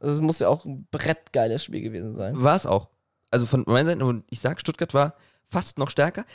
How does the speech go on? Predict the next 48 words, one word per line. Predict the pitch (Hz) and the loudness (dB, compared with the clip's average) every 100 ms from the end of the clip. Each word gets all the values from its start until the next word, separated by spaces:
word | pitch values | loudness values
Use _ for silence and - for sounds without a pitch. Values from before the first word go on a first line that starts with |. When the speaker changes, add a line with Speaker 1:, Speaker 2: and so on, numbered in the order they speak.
| - | -8
Speaker 2:
Das | 123 | -6
Hinspiel | - 180 226 - 156 | -2 -2 -2 -2 2
war | 131 | 4
ja | 131 107 | 6 4
auch | |
schon | - 180 | 2 -2
geisteskrank. | 156 190 - - 214 320 _ _ _ _ _ | -2 -2 -8 -6 -6 -6 _ _ _ _ _
Da | 123 | 0
hab | 127 | 2
ich | |
ja | 143 | 2
Speaker 1:
Ja. | |
Speaker 2:
auch | 135 | 2
gesagt, | 147 143 - | 2 2 2
das | 143 | 2
war | 135 | 4
wahrscheinlich | 139 139 135 127 - | 4 2 -2 -4 -6
zu | 147 | -4
dem | 135 135 135 | 0 0 0
Zeitpunkt | 147 147 156 123 | -2 -2 -6 -8
das, | 117 - | -10 -8
das | 127 120 | -6 0
beste | 139 - 147 | 0 0 -6
Spiel | - 151 143 | -4 -2 4
der, | 131 131 - | 6 6 4
der | 127 120 | 2 2
Saison, | 113 113 160 - _ _ _ - | 2 0 0 -8 _ _ _ -4
weil | 117 | 0
Stuttgart | 175 - 139 | 0 2 0
die | 120 | 2
erste | 147 - | 0 0
Halbzeit | 165 165 | -2 -4
komplett | - 143 180 - | -8 -8 -8 -4
dominiert | 143 151 151 | -2 -2 -2
hat, | 151 - | -4 -2
Leverkusen | 120 139 139 139 117 117 | 0 0 0 0 0 -2
die | |
zweite | - 123 135 160 | -2 -4 -2 -4
Halbzeit. | 165 - 190 185 - - _ | -4 -6 -8 -10 -14 -20 _
Dann | 120 156 | 0 0
hat, | - | 2
gab's | 131 139 | 2 2
noch | 143 | 0
dieses | 123 113 - | -2 -4 -4
enge | 127 156 185 | 0 0 0
Spiel | - 151 160 | -2 0 0
im | 123 | 4
D-F-B-Pokal. | 123 113 127 - - 185 196 | 2 2 -2 -4 -8 -4 -4